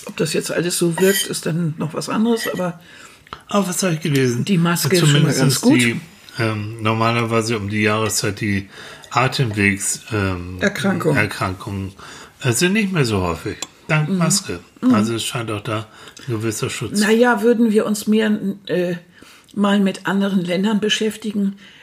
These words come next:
Speaker 1: äh, dann wüssten wir, in Japan laufen immer Leute mit Masken rum.
Speaker 2: Mhm.
Speaker 1: Wir waren ja ein paar Mal in Japan und was haben wir gesehen? Masken.
Speaker 2: Mhm.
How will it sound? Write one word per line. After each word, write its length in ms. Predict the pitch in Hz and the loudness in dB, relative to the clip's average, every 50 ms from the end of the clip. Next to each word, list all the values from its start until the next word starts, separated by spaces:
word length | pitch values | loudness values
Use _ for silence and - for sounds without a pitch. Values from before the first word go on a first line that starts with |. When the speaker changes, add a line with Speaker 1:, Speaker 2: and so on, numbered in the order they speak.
| - _ - | -20 _ -2
Speaker 1:
äh, 240 | - 202 202 202 190 | 0 2 2 2 2
dann 240 | 196 196 190 185 170 | 2 0 -2 0 2
wüssten 400 | 170 165 170 - - - 208 185 | 2 2 0 0 -2 -4 -4 0
wir, 160 | 185 196 170 | 2 2 2
in 120 | 165 170 175 | 2 0 -2
Japan 600 | 165 - - - - - 202 202 196 190 196 - | -2 -2 -2 -4 -4 -4 -2 -2 0 -2 -2 -2
laufen 400 | - 202 190 190 - - 202 - - | 0 0 0 0 -2 -4 -6 -2 2
immer 260 | 254 247 226 196 180 | 4 4 4 4 2
Leute 340 | 160 139 151 147 123 - 147 | 2 2 2 2 2 0 -2
mit 200 | 131 139 131 - | -4 -4 -4 -2
Masken 360 | 156 139 117 - - - - - | -2 -2 -2 -4 -8 -12 -14 -12
rum. 220 | - - - - - _ _ - - | -10 -10 -10 -10 -12 _ _ -14 -12
Speaker 2:
Mhm. 320 | 120 107 101 104 107 104 - - | -10 -10 -8 -10 -12 -12 -8 -2
Speaker 1:
Wir 140 | - 185 190 | 0 2 4
waren 180 | 202 202 226 | 4 4 4
ja 120 | 233 233 226 | 4 4 4
ein 80 | 214 | 2
paar 160 | 208 202 208 196 | 0 0 0 0
Mal 160 | 202 202 196 | 0 0 0
in 80 | 185 | -2
Japan 360 | 190 202 196 190 - 185 185 185 | -2 -2 -2 -2 -4 -6 -6 -6
und 140 | - 165 | -4 -4
was 180 | 175 185 156 - | -4 -4 -4 -4
haben 140 | - 190 185 | -4 -4 -2
wir 60 | 185 | -2
gesehen? 380 | 170 180 160 175 185 190 185 160 | -2 -2 0 0 0 0 2 0
Masken. 420 | 139 - - - - 117 - 139 - - - - - | 0 0 -2 -4 -6 -8 -10 -10 -12 -16 -20 -16 -12
Speaker 2:
Mhm. 160 | 139 117 110 | -10 -10 -8